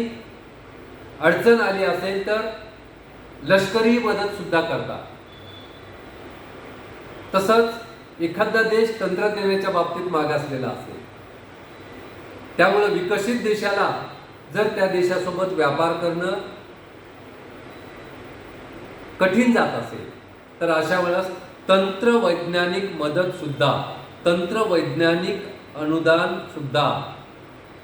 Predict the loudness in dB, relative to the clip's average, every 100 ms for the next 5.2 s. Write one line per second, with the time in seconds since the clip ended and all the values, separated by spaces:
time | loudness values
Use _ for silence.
0 | -20 -20 -20 -16 -6 -2 6 6 6 2
1 | 2 2 0 -2 -2 -2 0 0 0 -4
2 | -4 -2 0 0 0 -2 -2 -2 -2 -2
3 | -2 -4 -6 -10 -12 -14 -12 -12 -12 -14
4 | -12 -14 -10 0 2 4 4 4 0 -4
5 | -10